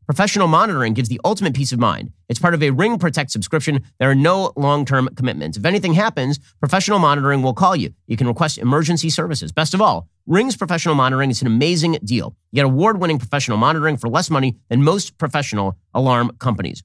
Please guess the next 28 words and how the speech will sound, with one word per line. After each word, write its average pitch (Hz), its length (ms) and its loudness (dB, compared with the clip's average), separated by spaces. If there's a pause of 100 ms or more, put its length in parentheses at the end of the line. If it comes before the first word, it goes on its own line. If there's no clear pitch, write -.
Ring's 127 200 -2
got 147 140 0
that 117 100 -2
award-winning 139 720 0 (100)
alarm. 127 380 0
So 98 140 -8
head 135 100 2
on 180 100 2
over 127 140 0
to 90 60 -4
ring 165 280 0
dot 127 220 -2
com 110 260 0 (140)
forward 175 240 0
slash 156 260 0
Ben. 98 260 -2 (200)
Get 135 100 0
a 139 40 0
great 156 320 2
deal 151 200 2
on 101 120 -2
a 117 60 0
Ring 160 220 2
Alarm 113 440 0 (200)
home 190 300 2
security 139 480 0
kit - 200 -6
today. 123 300 -2